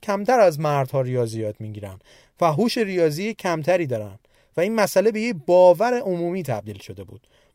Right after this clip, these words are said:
موج سومی‌ها برای رد این ادعا دانش آموزای دختر و پسر یه دبیرستان در آلمان رو در زمان کلاس ریاضی جدا کردن تا فارغ از جو حاکم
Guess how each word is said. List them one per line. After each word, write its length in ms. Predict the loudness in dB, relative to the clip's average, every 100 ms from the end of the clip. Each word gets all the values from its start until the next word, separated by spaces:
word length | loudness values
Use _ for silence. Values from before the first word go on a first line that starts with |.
| -4
موج 240 | -2 -2
سومی‌ها 560 | -2 0 0 -2 -2 2
برای 360 | 4 4 4
رد 260 | 2 2 0
این 300 | -4 -6 -4
ادعا 560 | -6 -2 0 2 2 0 -4 _ _
دانش 320 | -2 0 0 -4
آموزای 400 | -4 -4 -4 -2
دختر 460 | -2 -2 -4 -4 -4
و 40 |
پسر 320 | -6 -6 -4
یه 160 | -4 -4
دبیرستان 600 | -2 0 -2 -6 -8 -6
در 180 | -2 -2
آلمان 600 | 0 -2 -2 -2 -2 -4
رو 200 | -8 -10 _ _ _ -6
در 180 | -4 -4
زمان 540 | -4 -4 -2 -4 -4
کلاس 360 | -4 -2 -2 -4
ریاضی 440 | -6 -6 -6 -6
جدا 300 | -6 -2 -2
کردن 480 | -2 -4 -4 -10 -16 _ _ _ 0
تا 120 | 0
فارغ 380 | 4 4 6 4
از 260 | -2 -4 -6
جو 420 | -4 -6 -4 -6
حاکم 600 | -4 -2 -2 -2 -4 -6